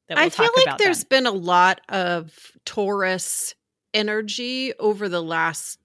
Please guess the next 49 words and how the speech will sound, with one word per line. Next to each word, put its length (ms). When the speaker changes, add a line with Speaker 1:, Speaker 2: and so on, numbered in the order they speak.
Speaker 2:
couple 340
years. 600
You 120
know, 140
like, 220
a 60
lot 260
Speaker 1:
Mm-hmm. 60
Speaker 2:
of 60
things 480
we're 160
working 440
on 420
that 100
have 240
to, 240
it 120
seems 280
like 180
Venus 360
was 160
retrograde 440
in 100
Taurus, 560
or 220
may-, 280
was 160
that 180
true, 420
like, 280
a 80
while 440
back? 520
Speaker 1:
I 100
think 260
Speaker 2:
Couple 220
Speaker 1:
what 160
you're 120
thinking 400
about 480
is, 360
so 160
Uranus 580
has 120
been 160
in 100
Taurus 480
for 140
Speaker 2:
Yeah. 20